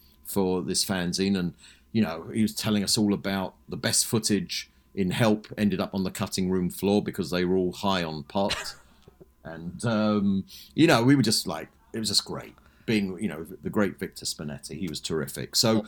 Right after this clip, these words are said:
Speaker 2: well, if any footage still exists out there and it's being sat on by some Japanese collector,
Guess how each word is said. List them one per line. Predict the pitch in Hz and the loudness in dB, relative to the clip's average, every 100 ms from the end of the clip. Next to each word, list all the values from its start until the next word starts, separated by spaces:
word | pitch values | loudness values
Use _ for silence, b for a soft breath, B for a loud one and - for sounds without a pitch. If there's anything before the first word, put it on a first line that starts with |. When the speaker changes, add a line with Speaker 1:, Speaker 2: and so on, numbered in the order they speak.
| - | 0
Speaker 2:
well, | 175 | 0
if | 160 | 0
any | - 180 208 | 0 0 0
footage | - 143 127 113 | 0 0 0 -2
still | - 139 123 | -4 -2 -2
exists | 113 143 127 - | -2 -4 -4 0
out | 123 - | 0 0
there | 123 117 | -2 -2
and | 120 120 | -4 -6
it's | - | -6
being | 123 117 | -6 -2
sat | - 139 120 | 0 2 2
on | 120 117 | 0 -4
by | 117 120 | -10 -8
some | 131 110 | -6 -6
Japanese | 113 127 117 127 113 107 | -4 -4 -4 -6 -8 -8
collector, | - 120 117 - - 107 120 | -6 -4 -4 -6 -8 -6 -8